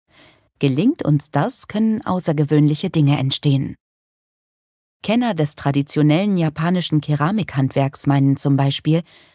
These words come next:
dass die unerreichte Qualität antiker Vasen damit zusammenhängt, dass Künstler vergangener Zeiten kein persönliches Urheberrecht kannten und frei von jeder Eitelkeit waren. So konnten sie sich voll und ganz ihrem Schaffensprozess hingeben.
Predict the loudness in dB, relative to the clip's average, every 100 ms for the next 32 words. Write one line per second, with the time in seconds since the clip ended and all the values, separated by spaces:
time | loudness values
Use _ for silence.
0 | _ -6 -4 -4 -6 -2 -2 -2 -2 -2
1 | -2 -8 -2 -2 -2 -4 -6 -6 -2 -2
2 | -2 -8 -4 -4 -2 -2 0 -2 -2 -2
3 | 0 -2 -2 -4 0 2 4 2 0 -4
4 | _ _ _ -6 -4 -2 -2 -2 -6 -6
5 | -4 -2 0 0 -2 -2 -2 -2 -4 -6
6 | -4 -2 0 -2 2 2 2 0 -6 -2
7 | -2 0 0 0 -2 -6 -4 0 0 0
8 | -2 -2 -14 _ 0 0 -4 -2 0 0
9 | 2 2 4 2 2 0 0 -2 -2 -2
10 | 0 0 0 0 -4 -8 _ _ _ _
11 | _ _ -4 -2 -2 -2 0 0 -2 -4
12 | -6 -6 -6 -2 -2 0 -2 -2 -2 -2
13 | -4 -4 -2 -2 -4 -2 -4 -4 -6 -4
14 | -2 0 2 2 2 0 0 -2